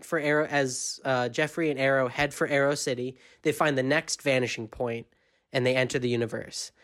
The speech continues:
They find that this universe has already been destroyed and drained of all of its resources. The building, the destroyed buildings are littered with graffiti and scrawlings of the Count and his people coming through and destroying everything. Before they can get back, before they can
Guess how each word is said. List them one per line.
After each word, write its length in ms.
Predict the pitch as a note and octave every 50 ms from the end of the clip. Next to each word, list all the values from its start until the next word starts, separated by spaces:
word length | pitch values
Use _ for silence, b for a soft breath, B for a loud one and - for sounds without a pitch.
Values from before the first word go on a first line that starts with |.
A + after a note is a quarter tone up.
| b b
They 80 | - D3+
find 220 | D3 - F3+ F3 E3+
that 60 | D#3
this 160 | C#3+ D3+ C#3+ -
universe 380 | E3 D#3+ D#3+ D3 D#3 D3 -
has 100 | D3 C3
already 320 | C3+ C3 C3+ D3 D3+ D3+ D#3
been 160 | C#3+ D#3 C#3
destroyed 720 | B2+ B2 A#2 - - - - D3 D3+ D3+ D#3 E3 E3 C#3
and 140 | C3+ C3 B2
drained 400 | A#2+ C3+ C3+ C3+ C3 C3+ C#3 B2+
of 100 | A#2+ A2+
all 240 | - C3 C3+ C3+ C3
of 80 | C3+ B2
its 160 | B2 - -
resources. 720 | B2+ C3 B2 - - B2+ A2+ A#2 A#2 - - - - - B B B B B B
The 100 | - D3+
building, 500 | C#3 D#3+ D#3+ D3+ D#3+ D#3 D3+ D3 D3 - -
the 120 | D3 C#3+ D3
destroyed 440 | C3+ C3 - - - F3 F3+ F3+ D#3+
buildings 440 | D3+ D#3 D3+ D3 D3 D3 D3+ D3 C3+
are 120 | C3 C3
littered 360 | B2+ B2+ C#3 C#3+ C#3+ D3 C3+
with 180 | C3 B2 A#2 -
graffiti 640 | - B2+ A2 - - D3 D3 D3 D#3 D#3 D#3 D3 C#3
and 160 | B2+ A#2+ A#2+
scrawlings 720 | - - - - D3+ C#3+ C3+ C#3 C3+ C3+ B2+ B2+ B2 -
of 140 | - A#2+ A2
the 60 | B2+
Count 360 | - - - C3+ C3+ C#3 C3
and 140 | B2+ B2+ B2+
his 100 | B2 A2+
people 260 | - - C#3 B2 B2+
coming 300 | A#2+ - - C3+ C3 C3
through 220 | B2 - - B2+ B2+
and 80 | B2
destroying 560 | A#2+ A#2 - - - C3 B2 A#2+ A#2+ A#2+ A#2 -
everything. 600 | - A#2+ A2+ A#2 A#2 A#2+ - - G2+ G#2+ A#2+ - b b b b b b b b b b b
Before 220 | - C#3+ E3+ F3 F#3
they 80 | E3+ F3
can 100 | E3+ E3
get 180 | D3 D3 D3 C3+
back, 360 | D3 C#3 D3 D3+ - - - _ _ _
before 400 | D#3 E3 D#3+ - G3 G#3 G#3 G#3
they 160 | G3 E3 E3 E3
can 380 | E3 - D#3 C#3+ C#3 B2+ A#2